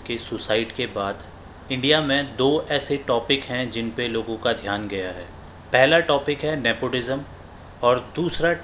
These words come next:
टॉपिक है मेंटल अवेयरनेस या माइंड वीकनेस। तो दोनों ही टॉपिकों में आज मैं सबसे पहले बात करना चाहूँगा। अगर बात करते हैं हम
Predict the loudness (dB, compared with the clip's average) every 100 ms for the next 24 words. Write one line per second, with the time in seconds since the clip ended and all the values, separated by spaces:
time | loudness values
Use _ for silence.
0 | 4 4 4 0 0 0 0 0 -6 -18
1 | -18 -18 -14 0 4 4 4 2 2 2
2 | 2 0 -4 -6 -12 -4 2 2 0 -10
3 | -18 -14 -2 0 2 0 -4 -6 -6 -8
4 | -8 -14 -16 -18 -18 2 6 6 4 4
5 | 4 6 4 6 6 6 2 0 2 0
6 | 0 -4 -4 -4 -4 -2 0 2 2 2
7 | -2 -4 -2 -2 -2 -2 0 2 4 4
8 | 6 6 6 2 -4 -2 -2 -2 -2 -4
9 | -6